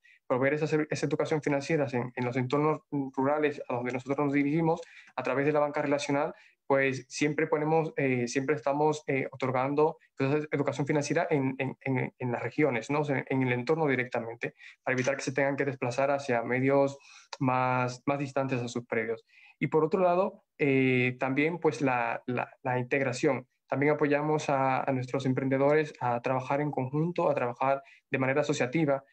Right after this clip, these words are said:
a generar cadenas de valores que permitan poder gener-, acceder al nuevo mercado, permitan poder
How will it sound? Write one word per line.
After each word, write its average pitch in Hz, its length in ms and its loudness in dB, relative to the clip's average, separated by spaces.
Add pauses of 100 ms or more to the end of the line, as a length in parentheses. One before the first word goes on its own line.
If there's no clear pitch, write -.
(140)
a 135 60 -6
generar 139 340 2
cadenas 160 320 2
de 147 80 4
valores 143 460 2
que 127 100 -2
permitan 127 360 -4
poder 135 340 0
gener-, 131 360 -4
acceder 139 480 0
al 123 100 -2
nuevo 143 200 2
mercado, 151 540 0 (340)
permitan 139 340 0
poder 139 460 2